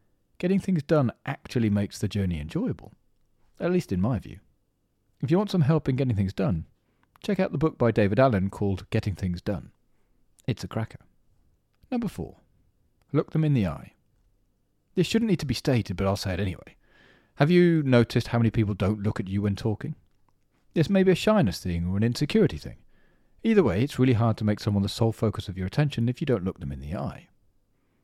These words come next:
Human interaction is something I'm acutely attuned to. In the modern world, there are so many demands on our attention, it is easy to be distracted.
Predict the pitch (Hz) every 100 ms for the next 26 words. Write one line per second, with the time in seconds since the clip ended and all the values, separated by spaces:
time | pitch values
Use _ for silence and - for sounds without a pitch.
0 | _ - 139 147 156 135 90 - 85 -
1 | 117 - 107 90 90 - 98 - - 71
2 | 71 - 107 85 - - _ _ _ _
3 | _ _ - 165 247 233 107 71 90 -
4 | _ _ - 127 123 - 202 185 151 120
5 | 117 107 107 87 78 92 104 104 104 143
6 | 110 98 95 82 - - 190 - -